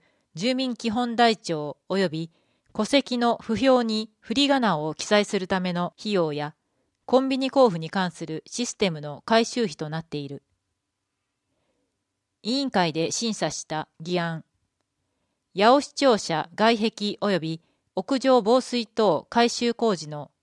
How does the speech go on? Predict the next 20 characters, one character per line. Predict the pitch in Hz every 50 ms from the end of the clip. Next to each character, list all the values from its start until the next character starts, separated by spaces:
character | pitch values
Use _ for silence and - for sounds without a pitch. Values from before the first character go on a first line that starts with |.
| _
工 | - - 302 294 247 190
事 | - 156 165 151 - -
請 | 190 - - 269 269 262
負 | 262 262
契 | 247 - - 262 247 220
約 | 185 165 156 - 165 151 - -
締 | - 247 262 269
結 | 262 - 254 - - 233
の | 214 208 196
件。 | - - 185 160 135 - _ _ _ _ _ _ _ _ _ _ _ _ _ _ _ _ _ _ _ _ _ _ _ _ _ _ _ 185
八 | 208 220 247
尾 | 277
市 | 277 - - 175 170 151 - _ _ _ -
事 | 165 185 254
務 | 262 214 170 135
文 | 139 180 240 254 262
書 | - - 262 254
条 | 240 240 247 233 196
例 | 170 165 160 156
の | 151 151 151 156